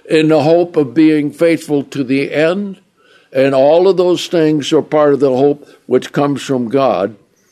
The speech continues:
and love. But he says, "The greatest of these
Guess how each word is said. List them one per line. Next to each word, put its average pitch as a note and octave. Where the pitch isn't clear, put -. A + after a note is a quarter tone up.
and C#3
love. C#3
But C#3+
he D3
says, C3+
"The A#2+
greatest E3+
of C#3
these A#2+